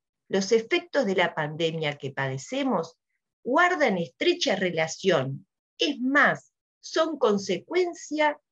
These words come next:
de la globalización neoliberal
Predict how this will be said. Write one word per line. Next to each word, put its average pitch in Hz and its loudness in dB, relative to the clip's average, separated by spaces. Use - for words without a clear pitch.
de 185 4
la 190 4
globalización 196 0
neoliberal 190 2